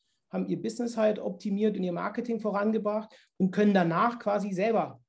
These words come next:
weitermachen, weiter nachoptimieren. Auch wenn die gerade ein Projekt erst starten, macht das Sinn. Also muss noch nichts da sein, ne? Man kann das von Grund auf dann auch zusammen richtig gut aufbauen,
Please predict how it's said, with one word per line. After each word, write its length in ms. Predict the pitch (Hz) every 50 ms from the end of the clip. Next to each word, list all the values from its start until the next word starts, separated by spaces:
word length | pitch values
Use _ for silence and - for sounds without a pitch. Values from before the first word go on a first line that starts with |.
| _ _ _ _ _ _ -
weitermachen, 840 | 156 160 170 185 190 214 202 180 180 185 190 185 185 180 180 170 165
weiter 260 | 170 175 185 196 180
nachoptimieren. 840 | 170 170 180 190 - - 185 - - - 180 180 175 185 180 175 175 - - - _
Auch 160 | 190 185 185
wenn 120 | 220 208
die 100 | 185 202
gerade 260 | - 185 180 185 190 190
ein 40 |
Projekt 300 | 185 170 180 185 185 185
erst 200 | - 180 170 170
starten, 380 | - - 180 170 196 202 208 165
macht 180 | 151 151 - -
das 160 | 170 160 -
Sinn. 160 | - 170 160
Also 220 | 160 151 131 143 143
muss 180 | 160 165 165
noch 80 | 165 151
nichts 240 | 151 151 151 - -
da 220 | 180 151 165 180
sein, 220 | 170 143 127 123 135
ne? 60 | 151
Man 160 | 190 185 175
kann 140 | - 170 165
das 140 | 160 156 -
von 120 | 165 160
Grund 220 | 151 156 180 185
auf 200 | - 202 180 -
dann 160 | - 180 175 170
auch 120 | - -
zusammen 400 | - - 156 143 151 156 170 175
richtig 320 | 170 175 175 - 180 -
gut 140 | - 175 160
aufbauen, 560 | 165 175 196 214 - - 190 185 185 185 185